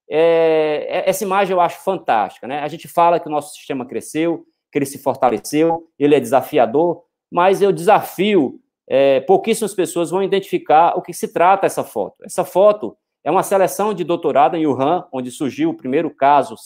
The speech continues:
grave da covid dezenove, numa seleção de doutorado. A gente pensa que é um metrô,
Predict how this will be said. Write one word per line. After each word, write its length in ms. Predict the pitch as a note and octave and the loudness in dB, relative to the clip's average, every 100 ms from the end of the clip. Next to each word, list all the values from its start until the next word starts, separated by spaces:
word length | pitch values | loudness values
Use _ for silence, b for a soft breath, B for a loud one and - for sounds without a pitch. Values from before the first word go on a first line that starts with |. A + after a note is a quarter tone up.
| - | -20
grave 480 | A2+ B2+ E3+ C#3 G#2+ - _ _ _ _ | -4 2 2 2 -4 -14 _ _ _ _
da 640 | G#2+ B2+ B2 B2 A#2+ A#2 G#2+ | -2 2 4 4 4 2 0
covid 300 | D#3 B2 B2 | -2 -2 -8
dezenove, 680 | C3 F3 E3 D#3 G3 C3+ A2 _ _ _ | -6 -4 0 2 2 0 -10 _ _ _
numa 160 | E3 | -6
seleção 400 | F3+ G#3 G3 G3+ | -2 0 0 -2
de 80 | G3+ | -4
doutorado. 540 | G3 G#3 A3+ G3 F#3+ C3 | -4 0 2 4 4 2
A 40 | |
gente 200 | C3+ - | -6 -8
pensa 260 | D#3+ E3 F#3 | -6 -6 -8
que 160 | D#3 | -2
é 120 | D3+ | 0
um 120 | E3 F3+ | 0 0
metrô, 600 | G3+ G3 D#3+ G3+ F3+ | -2 0 2 4 2